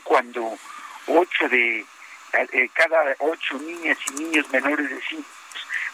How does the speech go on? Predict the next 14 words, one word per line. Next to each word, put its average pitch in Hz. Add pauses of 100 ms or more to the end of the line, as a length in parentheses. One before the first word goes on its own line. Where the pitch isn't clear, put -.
padecen 131
desnutrición 123
crónica, 330 (580)
o 127 (340)
cada, 160 (400)
de 123
cada 151
diez 147
niños 175 (420)
menores 135
de 127
cinco 151
años, 165 (580)
eh, 131